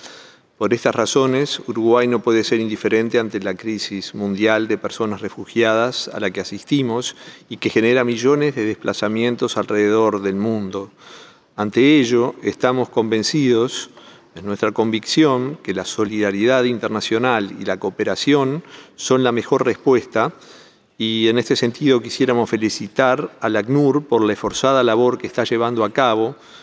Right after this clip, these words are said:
en todo el mundo y en las zonas, eh, eh, más,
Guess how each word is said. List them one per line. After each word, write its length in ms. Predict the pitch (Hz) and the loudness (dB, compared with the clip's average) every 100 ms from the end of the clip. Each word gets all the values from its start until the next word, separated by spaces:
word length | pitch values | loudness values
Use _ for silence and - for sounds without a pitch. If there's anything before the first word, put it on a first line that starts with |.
| _ - | _ -10
en 140 | 104 | -2
todo 220 | 139 131 | 2 4
el 60 | 120 | 4
mundo 600 | 127 127 113 120 143 - | 2 0 2 2 0 -2
y 140 | - | -4
en 100 | 104 | -4
las 120 | 98 - | -4 -2
zonas, 440 | 123 110 104 - - | -2 -2 -6 -10 -6
eh, 460 | 107 101 104 101 - | -4 -4 -4 -6 -6
eh, 180 | 104 101 101 104 101 | -8 -8 -12 -12 -12
más, 600 | 107 113 117 107 - - | -8 -2 -2 -2 -6 -10